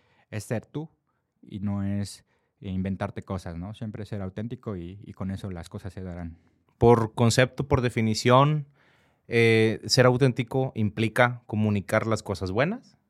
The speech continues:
Speaker 2: y
Speaker 1: Sí, claro.
Speaker 2: también las cosas no
Speaker 1: Malas.
Speaker 2: tan buenas, las cosas malas, las
Speaker 1: Sí.
Speaker 2: cosas que nadie te cuenta.
Speaker 1: <laughs>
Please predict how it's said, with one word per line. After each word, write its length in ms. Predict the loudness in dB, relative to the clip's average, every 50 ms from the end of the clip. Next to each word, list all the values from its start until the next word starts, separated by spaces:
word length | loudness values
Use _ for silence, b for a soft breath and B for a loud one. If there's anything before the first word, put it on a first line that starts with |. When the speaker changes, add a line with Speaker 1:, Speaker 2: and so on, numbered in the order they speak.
| _ _ _ _
Speaker 2:
y 160 | -10 -6 -6
Speaker 1:
Sí, 80 | -6 -2
claro. 200 | 0 0 0 2
Speaker 2:
también 200 | 0 -2 0 0
las 160 | 0 -2 -2
cosas 600 | -4 -8 -8 -6 -6 -8 -8 -8 -10 -16 _ _ _
no 180 | -10 -8 -6
Speaker 1:
Malas. 100 | -6 -4 -4
Speaker 2:
tan 180 | -4 -4 -2
buenas, 400 | 2 2 2 2 2 0 -2 -2 -2
las 140 | -6 -8 -8
cosas 280 | -12 -12 -10 -8 -8
malas, 480 | -6 0 2 2 4 4 2 0 0 -2
las 120 | -6 -8
Speaker 1:
Sí. 60 | -6
Speaker 2:
cosas 220 | -6 -6 -6 -6 -4
que 160 | -4 -2 -2
nadie 760 | -2 0 0 2 2 4 4 4 4 4 4 4 6 4 4
te 280 | 2 -2 -4 -6 -6 -6
cuenta. 720 | -8 0 2 4 6 6 4 2 0 -2 -2 -2 -2 -6 B
Speaker 1:
<laughs> 40 | B